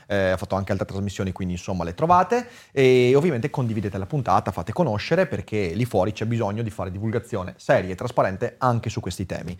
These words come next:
e quindi grazie veramente. Per chi è in live invece non uscite, perché adesso, una volta chiusa la puntata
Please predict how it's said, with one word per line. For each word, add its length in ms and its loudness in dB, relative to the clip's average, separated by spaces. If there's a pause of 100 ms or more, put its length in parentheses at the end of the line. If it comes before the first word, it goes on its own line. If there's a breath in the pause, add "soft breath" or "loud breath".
(140 soft breath)
e 80 -4
quindi 200 0
grazie 340 2
veramente. 440 -4 (300 soft breath)
Per 160 6
chi 120 0
è 60 6
in 140 4
live 400 4
invece 320 0
non 100 2
uscite, 380 0
perché 160 -2
adesso, 460 -2
una 120 -6
volta 320 0
chiusa 220 -6
la 100 -2
puntata 640 2